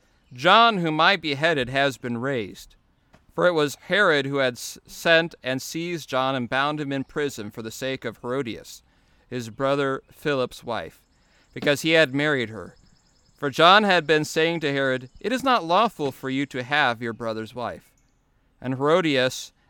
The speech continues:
had a grudge against him and wanted to put him to death.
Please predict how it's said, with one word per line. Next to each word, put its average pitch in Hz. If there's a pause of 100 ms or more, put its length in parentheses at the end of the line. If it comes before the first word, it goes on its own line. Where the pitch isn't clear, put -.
had 143
a 135
grudge 147
against 143
him 104 (460)
and 131
wanted 147 (220)
to 131
put -
him 123
to 120
death. 107